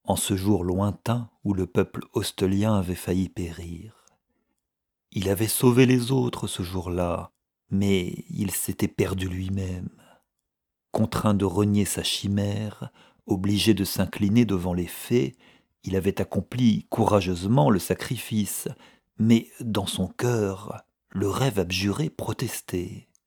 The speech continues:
Quand nos pensées, sous l'apparence trompeuse de la logique, ne sont que l'épanouissement de nos instincts naturels, elles ont une vie propre, indépendante de notre raison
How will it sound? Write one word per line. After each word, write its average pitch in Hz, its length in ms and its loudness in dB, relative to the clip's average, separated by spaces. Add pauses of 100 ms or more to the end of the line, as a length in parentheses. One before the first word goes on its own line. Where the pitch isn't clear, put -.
(680)
Quand 151 160 6
nos 110 160 8
pensées, 101 840 2
sous - 200 -2
l'apparence 98 580 0
trompeuse 101 500 0
de 95 100 2
la 90 140 2
logique, 92 640 0 (360)
ne 98 120 0
sont 110 260 2
que - 160 -2
l'épanouissement 101 800 2
de 98 100 0
nos 92 240 -2
instincts - 360 0
naturels, 98 840 0 (440)
elles 95 300 0
ont 87 100 -4 (100)
une 92 140 -2
vie 101 180 0
propre, - 680 -2 (220)
indépendante 98 880 -2
de 95 80 2
notre 90 340 -2
raison 95 500 -2